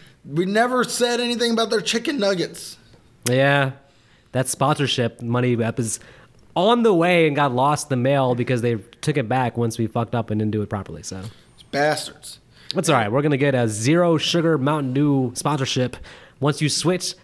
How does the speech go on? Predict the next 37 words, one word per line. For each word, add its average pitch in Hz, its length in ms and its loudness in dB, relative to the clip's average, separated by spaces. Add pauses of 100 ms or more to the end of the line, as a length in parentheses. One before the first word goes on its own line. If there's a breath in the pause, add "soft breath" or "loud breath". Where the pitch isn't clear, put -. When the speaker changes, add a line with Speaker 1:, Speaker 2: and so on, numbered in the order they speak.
Speaker 2:
to 139 100 -2
zero 156 340 2
sugar 160 300 0
free 151 160 0
Mountain 135 260 -2
Dew. 135 80 0
Speaker 1:
You 131 60 -2
know 165 100 2
what? 185 140 2
If 147 80 -4
we 175 120 0
get 208 140 0
a 185 60 -2
sponsorship 190 580 -2
for 170 140 0
zero 175 340 0
sugar 185 300 -2
Mountain 185 260 -2
Dew, 185 140 0
I'll 139 180 -2
start 135 220 -6
drinking 123 260 -10
it. - 80 -20 (1300 loud breath)
Speaker 2:
I 160 100 0
think 170 220 0
what 151 120 2
you'll 135 120 -2
probably 151 340 2
do 123 220 0
is 120 260 0 (240 loud breath)
you'll 131 140 -2
probably 151 260 0
put - 60 -10
the 131 80 -2
real 147 180 2
Mountain 131 300 0
Dew 127 260 0